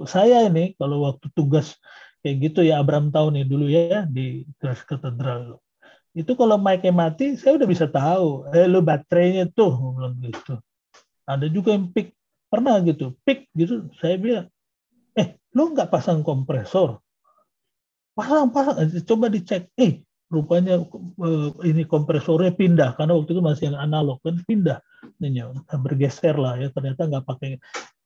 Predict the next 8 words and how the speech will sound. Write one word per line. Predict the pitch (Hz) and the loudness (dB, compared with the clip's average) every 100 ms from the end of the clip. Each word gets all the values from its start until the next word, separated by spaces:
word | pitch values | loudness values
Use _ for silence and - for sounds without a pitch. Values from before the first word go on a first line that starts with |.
| _ _ _ _ | _ _ _ _
Itu | - 156 - 226 247 | -2 -2 -2 2 4
yang | 175 185 180 | 4 0 -4
kita, | 131 156 180 175 | -4 -2 -2 -4
saya | - 160 151 160 | -6 -2 0 0
kepingin | - 139 151 151 | -4 -4 -4 -4
sekedar | - 143 135 127 | -4 -2 -2 -4
tahu | 139 131 127 | -4 -2 -2
saja. | - 127 113 110 | -6 -10 -8 -8